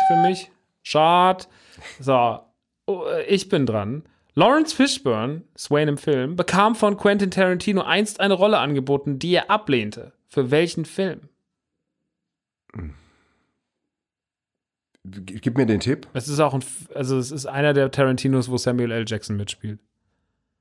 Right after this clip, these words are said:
Speaker 2: Ja, und da, da geht's bei mir wieder los, da rattern wieder alle Filme durcheinander und ich bin, da bin ich wieder, da ist wieder der Dummfaktor in mir.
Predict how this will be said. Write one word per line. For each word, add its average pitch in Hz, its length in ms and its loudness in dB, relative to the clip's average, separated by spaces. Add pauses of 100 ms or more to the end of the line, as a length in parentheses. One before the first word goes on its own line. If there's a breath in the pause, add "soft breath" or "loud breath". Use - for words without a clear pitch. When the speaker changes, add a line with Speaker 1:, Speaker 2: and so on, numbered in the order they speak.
(180)
Speaker 2:
Ja, 82 200 -6 (200)
und 95 160 -14
da, 95 100 -4
da 92 200 -8
geht's 104 220 -6
bei 101 100 0
mir 104 180 0
wieder 101 160 0
los, 104 220 -4
da 101 100 -2
rattern 101 320 -2
wieder 98 140 -4
alle 104 160 -4
Filme 104 280 -2
durcheinander 101 520 -2
und 101 80 -6
ich 92 120 -10
bin, 98 220 -6 (400)
da 110 80 0
bin 107 180 -6
ich 101 140 -8
wieder, 107 220 0
da 113 80 -2
ist 113 160 -6
wieder 107 140 2
der 104 100 0
Dummfaktor 98 640 0
in 87 100 -4
mir. 85 280 -8